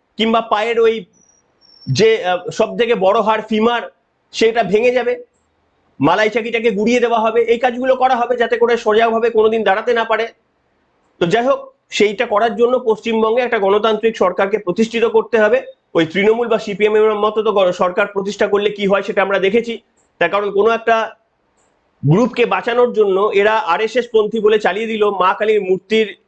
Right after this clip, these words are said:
তুলে নেওয়ার পরেও সিপিএম এর তরফ থেকে কোনো রকম দেখবেন না যে এদের বড় প্রতিক্রিয়া এসেছে। ঠিক একই রকম তৃণমূল কংগ্রেসেরও। আর মধ্যপ্রদেশে কোথায় নারী নির্যাতন হয়েছে, গোটা তৃণমূল ইকোসিস্টেম ঝাঁপিয়ে পড়লো।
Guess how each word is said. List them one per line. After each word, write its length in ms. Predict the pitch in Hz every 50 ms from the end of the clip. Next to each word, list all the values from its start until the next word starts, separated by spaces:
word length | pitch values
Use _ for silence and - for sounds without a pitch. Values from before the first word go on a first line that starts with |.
| _ _ _ _ _ _ _ _ _ -
তুলে 200 | 180 190 208 220
নেওয়ার 240 | 233 247 247 240
পরেও 260 | 233 226 220 196 196 196
সিপিএম 340 | - 196 175 196 208 214
এর 100 | 220 214 214
তরফ 220 | 202 202 208 202 208
থেকে 200 | 226 208 226 220
কোনো 240 | 220 208 202 208
রকম 260 | 208 214 - 208 190 175
দেখবেন 320 | 196 185 185 226 214 196
না 160 | 175 170 170 - - _ _ _
যে 100 | 135 165
এদের 140 | 185 190 190
বড় 220 | 170 175 180 185 180
প্রতিক্রিয়া 460 | 180 185 180 208 185 - 202 226 214
এসেছে। 380 | 208 214 208 208 220 214 208 -
ঠিক 140 | - 240 -
একই 200 | 208 190 226 220
রকম 320 | 214 214 208 220 220 208 208 - _ _ _
তৃণমূল 360 | 220 233 240 233 220 208 175
কংগ্রেসেরও। 580 | 147 147 135 127 131 123 131 135 117 110 - - _ _ _ _
আর 160 | - 117 135 147
মধ্যপ্রদেশে 640 | 165 190 185 180 254 269 254 254 247 262 254 269 262
কোথায় 260 | 240 240 233 262 254
নারী 240 | 226 202 196 214 240
নির্যাতন 460 | 247 247 240 214 254 247 262 262 247
হয়েছে, 300 | 247 247 254 247 285 269
গোটা 380 | 254 - 196 240 240 240 247 220
তৃণমূল 400 | - 220 208 196 185 185 190 185
ইকোসিস্টেম 500 | 180 190 196 180 196 196 202 254 240 185
ঝাঁপিয়ে 300 | 170 151 - 156 139 113
পড়লো। 320 | - 113 110 113 110